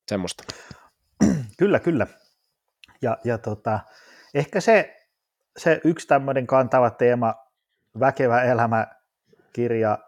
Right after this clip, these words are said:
Speaker 2: äh, duossa on se, että, että ottaisi sen oman elämän kautta työelämän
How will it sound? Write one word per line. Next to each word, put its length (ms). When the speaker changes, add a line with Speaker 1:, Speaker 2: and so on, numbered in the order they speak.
Speaker 2:
äh, 140
duossa 640
on 180
se, 280
että, 360
että 240
ottaisi 480
sen 180
oman 420
elämän 540
kautta 320
työelämän 880